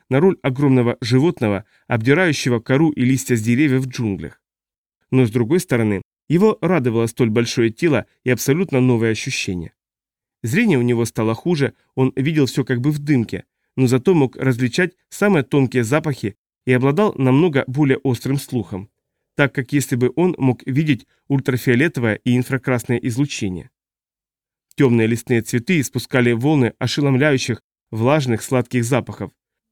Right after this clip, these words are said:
Шуршание лапок множества насекомых звучало как симфония. И это его величина, экстаз обладания столь могучим телом. Он валил деревья и прославлял себя громким ревом.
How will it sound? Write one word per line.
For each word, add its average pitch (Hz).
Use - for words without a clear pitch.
Шуршание 120
лапок 120
множества 117
насекомых 117
звучало 120
как 113
симфония. 101
И 131
это 117
его 110
величина, 113
экстаз 190
обладания 123
столь 123
могучим 120
телом. 90
Он 127
валил 120
деревья 117
и 147
прославлял 147
себя 120
громким 117
ревом. 95